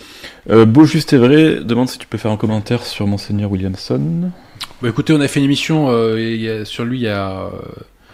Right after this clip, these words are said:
Speaker 2: il y a, euh, il y a quelques semaines de ça, donc je renvoie à l'émission, hein. C'est pas compliqué, hein. L'émission qu'on a faite avec Alain Pascal.
Speaker 1: Euh, le père, le père Oxide, euh, pourquoi est-ce que les sédévacantistes ne désignent-ils pas un pape ?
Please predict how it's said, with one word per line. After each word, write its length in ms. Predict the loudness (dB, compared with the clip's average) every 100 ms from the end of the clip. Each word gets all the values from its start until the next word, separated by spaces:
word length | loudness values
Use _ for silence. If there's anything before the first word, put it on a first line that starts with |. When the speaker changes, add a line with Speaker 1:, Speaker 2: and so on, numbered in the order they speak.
| _ _ _ _ -16
Speaker 2:
il 60 | -10
y 60 |
a, 160 | -8 -10
euh, 120 | -12 -14 -14
il 40 | -12
y 40 |
a 20 |
quelques 240 | -12 -10 -8
semaines 160 | -6
de 60 | -4
ça, 160 | -4
donc 120 | -4 -6
je 60 |
renvoie 220 | -6 -4 -4
à 40 |
l'émission, 380 | -4 -8 -10 -12
hein. 60 | -16 -20
C'est 100 | _
pas 80 | -20
compliqué, 420 | -20 -20 -18 -16
hein. 40 | -8
L'émission 300 | -6 -4 -6
qu'on 180 | -4 -2
a 40 |
faite 180 | -2 -6
avec 120 | -8 -8
Alain 100 | -10
Pascal. 340 | -10 -10 -14 -16 _ _ _ _ _ _ _ _ _ -6
Speaker 1:
Euh, 320 | -2 -2 -2
le 160 | 0 0
père, 240 | 0 0 0 -2 -12 -20 -20 -20 -20 -12 -6
le 100 | -4
père 180 | -2 -4
Oxide, 480 | -4 -2 0 0 -2 -14 -20 -20 -10
euh, 680 | -4 -2 -2 -2 -2 -4 -6 -8 -10 -10
pourquoi 340 | -10 -2 0
est-ce 220 | 0 -6
que 160 | -4 -2
les 160 | -2
sédévacantistes 1000 | -2 -2 -2 -4 -6 -6 -6 -8 -12 -6
ne 100 | -4
désignent-ils 640 | -2 -2 -2 -2 -4 -6 -6
pas 120 | -6
un 160 | -6 -8 -10
pape ? 180 | -14